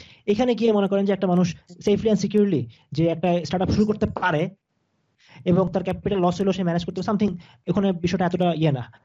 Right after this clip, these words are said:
বাংলাদেশে শুরু করাটাই সাধারণ মানুষের সেন্টিমেন্ট থেকে আমি বলতেছি, আমি জানি না আপনি বিজনেস করবেন সেটা আরেকটা অ্যাসপেক্ট থেকে বলতে পারবেন, যে টাকা থাকলেও কো-, করতে পারতেছে না, কি করবে জানে না, এবং করলেও যেটা হচ্ছে আসলে ধরা খেয়ে যাচ্ছে। তো এই জন্য বলতেছি এটা কি আসলে,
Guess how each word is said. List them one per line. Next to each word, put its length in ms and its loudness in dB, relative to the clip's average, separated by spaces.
বাংলাদেশে 540 -2
শুরু 180 2
করাটাই 480 -2
সাধারণ 240 2
মানুষের 400 0
সেন্টিমেন্ট 340 4
থেকে 80 0
আমি 100 4
বলতেছি, 280 0
আমি 120 0
জানি 120 2
না 60 -2
আপনি 140 -6
বিজনেস 240 -6
করবেন 160 0
সেটা 160 -2
আরেকটা 180 -2
অ্যাসপেক্ট 220 -4
থেকে 120 0
বলতে 200 2
পারবেন, 200 0
যে 200 2
টাকা 200 -4
থাকলেও 260 -2
কো-, 140 -6
করতে 220 -2
পারতেছে 360 -4
না, 80 0
কি 260 0
করবে 220 0
জানে 180 0
না, 100 2
এবং 220 2
করলেও 240 0
যেটা 160 -6
হচ্ছে 160 -4
আসলে 160 -2
ধরা 160 0
খেয়ে 160 0
যাচ্ছে। 200 -4
তো 380 2
এই 120 -2
জন্য 220 2
বলতেছি 880 -8
এটা 120 -2
কি 60 -4
আসলে, 300 0